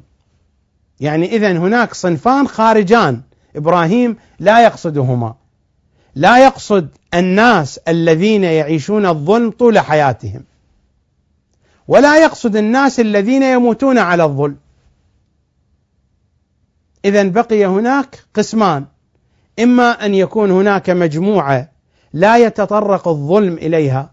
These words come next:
أبدًا، وقطعًا هذا القسم يقصده إبراهيم. يبقى القسم الرابع، وهو أن هناك أناس يعيشون فترة من حياتهم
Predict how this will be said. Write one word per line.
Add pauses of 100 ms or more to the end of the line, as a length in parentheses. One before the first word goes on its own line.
(140)
أبدًا، (320)
وقطعًا (300)
هذا
القسم
يقصده
إبراهيم. (1600)
يبقى
القسم
الرابع، (680)
وهو
أن
هناك
أناس (2250)
يعيشون
فترة
من
حياتهم